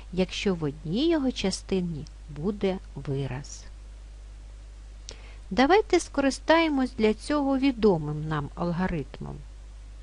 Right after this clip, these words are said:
Подивимось, чого в ньому не вистачає, і змінимо його, доповнивши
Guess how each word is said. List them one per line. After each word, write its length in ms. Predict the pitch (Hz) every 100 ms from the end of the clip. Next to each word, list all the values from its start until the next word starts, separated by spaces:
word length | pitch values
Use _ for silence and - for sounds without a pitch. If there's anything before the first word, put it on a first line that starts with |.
| -
Подивимось, 840 | - 262 226 185 151 143 131 - - -
чого 400 | - 240 220 339
в 80 | 349
ньому 400 | 185 175 156 147
не 220 | 147 214
вистачає, 920 | 240 202 - 160 - - 139 135 160 254 - - - - - - - - - -
і 80 | 415
змінимо 540 | 381 285 285 269 254 233
його, 400 | 220 214 220 220 - -
доповнивши 1120 | 185 214 - 214 220 196 185 180 - 170 160